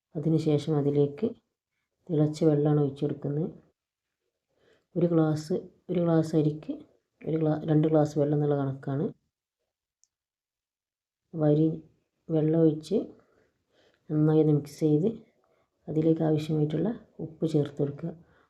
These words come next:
ഉപ്പ് കുറച്ച് മുന്നിൽ നിൽക്കണം കേട്ടോ, എന്നെങ്കിലേ ചോറ് വെന്ത് വരുമ്പോൾ അതിൽ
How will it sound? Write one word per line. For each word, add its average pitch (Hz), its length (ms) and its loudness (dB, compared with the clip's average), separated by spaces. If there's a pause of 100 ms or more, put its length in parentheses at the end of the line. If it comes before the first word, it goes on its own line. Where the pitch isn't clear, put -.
(140)
ഉപ്പ് - 220 -8
കുറച്ച് 175 300 0
മുന്നിൽ 160 340 4
നിൽക്കണം 147 360 0
കേട്ടോ, 135 200 -6 (160)
എന്നെങ്കിലേ 156 440 0 (1200)
ചോറ് 160 220 6
വെന്ത് 151 260 4
വരുമ്പോൾ 147 260 2
അതിൽ 143 160 0